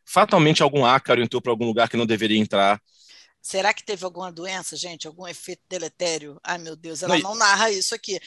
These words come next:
Speaker 2: O que ela conta é o seguinte: o cara tava na afobação, o cara, olha só, a garota tava dentro de um órgão do judiciário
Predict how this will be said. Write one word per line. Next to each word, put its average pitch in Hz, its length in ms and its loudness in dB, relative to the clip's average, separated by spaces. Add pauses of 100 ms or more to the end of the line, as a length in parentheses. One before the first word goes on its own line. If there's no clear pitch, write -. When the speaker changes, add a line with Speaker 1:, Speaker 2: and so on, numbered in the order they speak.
(300)
Speaker 2:
O 247 80 -10
que - 140 0
ela 311 180 8
conta 320 340 0
é - 20 2
o 330 40 0
seguinte: 254 680 -6 (840)
o 320 160 -2
cara 254 400 4
tava 262 560 2 (160)
na 247 240 0
afobação, 226 960 0
o 214 100 -18
cara, 233 280 2
olha 254 240 2
só, - 240 -6
a 175 100 0
garota 185 340 -2
tava 156 420 -6 (140)
dentro 208 400 -6
de 269 120 -10
um 208 60 -8
órgão 185 280 -4
do 190 100 -12
judiciário 165 680 -6